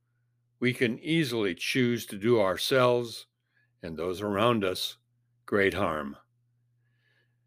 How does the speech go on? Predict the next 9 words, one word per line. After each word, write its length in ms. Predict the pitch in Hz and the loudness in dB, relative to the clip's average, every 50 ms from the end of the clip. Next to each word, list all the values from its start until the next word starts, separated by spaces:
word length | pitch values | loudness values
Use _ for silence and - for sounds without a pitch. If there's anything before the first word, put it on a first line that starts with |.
| _ _ - | _ _ -4
When 160 | 110 110 123 | 0 4 8
you 160 | 175 220 233 | 8 10 10
and 100 | 185 151 | 10 8
I 100 | 151 156 | 6 6
are 140 | 147 120 104 | 4 4 2
making 420 | 104 113 120 113 - 107 95 92 | 2 2 0 0 -2 -8 -8 -6
choices 760 | 90 - - 135 117 117 110 - - 98 90 85 85 - - _ _ | -8 -6 -4 -2 -2 -2 -2 -4 -6 -8 -10 -10 -14 -16 -18 _ _
for 240 | _ - 98 90 82 | _ -6 -4 -2 -2
ourselves 800 | 78 - - - 160 175 180 175 143 107 95 92 92 - - - | -4 -4 -4 2 6 8 8 8 8 6 2 -2 -8 -14 -18 -20